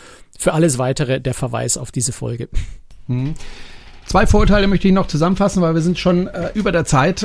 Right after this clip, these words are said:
Speaker 2: Äh,
Speaker 1: Stimmt.
Speaker 2: erstens mal, äh, Kreuzfahrt ist schuld am Overtourism. Ich glaube, da ist was dran.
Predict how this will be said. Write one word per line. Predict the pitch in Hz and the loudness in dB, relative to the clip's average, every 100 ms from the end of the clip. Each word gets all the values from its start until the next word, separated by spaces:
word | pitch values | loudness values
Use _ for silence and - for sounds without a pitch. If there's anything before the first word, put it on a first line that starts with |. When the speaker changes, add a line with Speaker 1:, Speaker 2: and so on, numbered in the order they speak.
| - | -6
Speaker 2:
Äh, | 139 151 | -4 -4
Speaker 1:
Stimmt. | - 123 | -6 -6
Speaker 2:
erstens | 208 208 202 | -2 0 0
mal, | 196 185 185 190 | 2 4 4 2
äh, | 147 156 | -2 -4
Kreuzfahrt | 151 170 170 175 170 | -2 -2 0 0 0
ist | 147 - | -4 0
schuld | 170 143 | 2 2
am | 131 | 0
Overtourism. | 139 185 185 185 214 247 269 - - - | 0 0 2 4 4 2 0 -6 -18 2
Ich | 185 - - | 2 2 -8
glaube, | - 143 135 180 190 175 | -6 0 2 4 4 2
da | 147 | 2
ist | 160 - 127 | -2 -4 -4
was | 113 - | -4 -4
dran. | 101 101 180 | -2 0 0